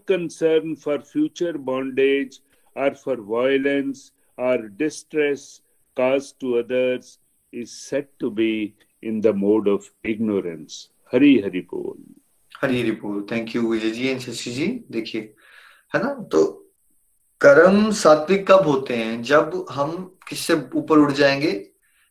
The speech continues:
Speaker 2: मोह से ऊपर उठोगे आप और नफरत वाले भाव से, ये मेरा तेरा वाला भाव, है ना? और कर्म कैसे करेंगे हम? जब हम निष्काम होके काम करेंगे प्रभु की प्रसन्नता के लिए।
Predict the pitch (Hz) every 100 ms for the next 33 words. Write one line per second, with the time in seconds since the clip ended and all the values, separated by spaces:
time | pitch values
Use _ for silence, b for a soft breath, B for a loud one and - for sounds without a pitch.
0 | _ _ - 131 143 180 196 196 156 135
1 | 131 135 131 127 123 127 135 135 139 -
2 | 156 127 127 120 107 107 104 - 110 120
3 | 127 131 135 131 131 139 127 123 120 117
4 | 113 113 110 - - _ 135 160 - _
5 | _ _ _ 123 131 147 147 156 160 151
6 | 165 165 165 165 180 226 - - - 156
7 | 160 143 - - 151 170 190 175 151 151
8 | 139 131 135 123 123 127 120 - - _
9 | _ 165 135 131 - 123 - 123 123 131
10 | 127 120 120 147 -